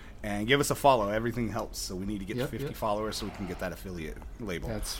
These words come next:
Speaker 2: that's right. We're almost there. It's pretty cool.
Speaker 1: Now that you've
Speaker 2: Jer-
Speaker 1: got Streamlabs for Mac, right?
Speaker 2: Yeah, yeah. And Jeremy's been playing the crap out of Man-, Maneater, so
Speaker 1: I've,
Speaker 2: that's
Speaker 1: I've
Speaker 2: pretty
Speaker 1: been
Speaker 2: fun.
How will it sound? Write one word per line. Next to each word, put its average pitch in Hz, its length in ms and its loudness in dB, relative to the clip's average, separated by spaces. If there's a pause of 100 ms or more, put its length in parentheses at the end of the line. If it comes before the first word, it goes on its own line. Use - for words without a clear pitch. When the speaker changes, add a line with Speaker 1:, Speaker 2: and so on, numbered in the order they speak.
(140)
Speaker 2:
that's - 420 6
right. 123 400 4
We're 123 160 2
almost 170 300 2
there. 131 380 0
It's - 120 -2
pretty 156 240 -2
cool. 135 320 -2 (360)
Speaker 1:
Now 143 240 12
that 160 80 8
you've 147 80 2
Speaker 2:
Jer- 143 140 12
Speaker 1:
got 127 200 10
Streamlabs 127 540 6
for 104 80 -2
Mac, 110 400 4
right? 110 280 4
Speaker 2:
Yeah, 113 280 -2 (120)
yeah. 135 300 10
And 135 180 6
Jeremy's 156 360 8
been 127 140 4
playing 127 280 2
the 113 240 0 (540)
crap 180 280 2
out 131 120 4
of 117 80 0
Man-, 127 460 4
Maneater, 120 480 10
so 113 60 4
Speaker 1:
I've, 160 120 10
Speaker 2:
that's 120 100 0
Speaker 1:
I've 175 240 12
Speaker 2:
pretty 175 200 8
Speaker 1:
been 139 60 -2
Speaker 2:
fun. 120 260 -2